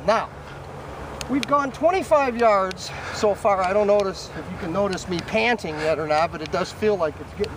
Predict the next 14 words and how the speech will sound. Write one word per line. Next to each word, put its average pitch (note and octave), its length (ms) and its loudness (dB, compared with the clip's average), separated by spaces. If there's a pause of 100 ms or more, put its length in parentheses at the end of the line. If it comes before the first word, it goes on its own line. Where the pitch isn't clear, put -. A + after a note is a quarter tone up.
a - 20 -6
little D3 280 -4
tough. D3+ 200 -4 (920)
You'll G#3 100 2
notice D#4 360 4
that - 180 -2
the A3+ 80 -6
two D#4+ 160 -4
bunkers B3+ 580 2
guarding A3+ 500 2 (360)
the E3+ 80 -2
right A3+ 300 2
side A3+ 440 0
of E3+ 200 -2